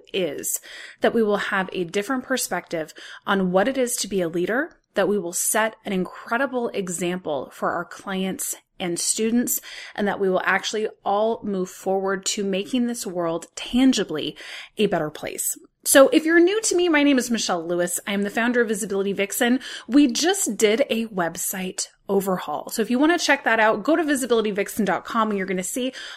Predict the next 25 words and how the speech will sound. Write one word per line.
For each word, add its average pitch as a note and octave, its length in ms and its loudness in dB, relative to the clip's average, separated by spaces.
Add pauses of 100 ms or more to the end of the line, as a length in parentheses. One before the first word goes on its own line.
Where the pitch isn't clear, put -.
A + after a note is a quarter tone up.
(180)
all C4+ 140 6
the D#4 100 0
different B3 320 0
ways F3+ 360 0
that F#3+ 300 -2
we F#3 200 2
can F#3 240 -2
work E3+ 180 2
together. E3 460 -2 (340)
And A#3+ 300 2
if - 140 -4
you G3+ 100 2
have G3 160 -2
not A#3 560 4
decided A#3+ 680 2
on G3 220 2
your F#3 140 2
primary F#3+ 420 -2
brand F#3+ 360 -2
color, F#3+ 360 -2
or C4+ 320 0
you B3 320 0
really C4 260 2
wanna A#3 300 -6
know, F3+ 280 0